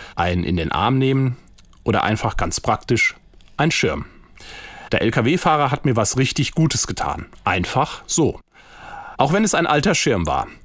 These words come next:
Aber der hat mich beschirmt und beschützt. Nach zwanzig Minuten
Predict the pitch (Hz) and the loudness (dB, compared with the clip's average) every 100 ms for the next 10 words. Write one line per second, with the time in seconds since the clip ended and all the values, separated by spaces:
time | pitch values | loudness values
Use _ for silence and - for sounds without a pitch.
0 | - - 104 95 92 98 - 117 - - | -20 -4 0 0 0 -2 -2 -4 -2 -2
1 | - 147 175 175 - - - - - 120 | 2 2 2 -2 -8 -16 -20 -14 -2 0
2 | 107 - 120 82 - - - - - - | 0 -2 -2 -2 -4 -6 -10 -16 -20 -20
3 | - - - - 98 - 185 196 - 131 | -20 -20 -18 -4 -2 0 0 0 0 2
4 | 123 131 143 | 2 2 -2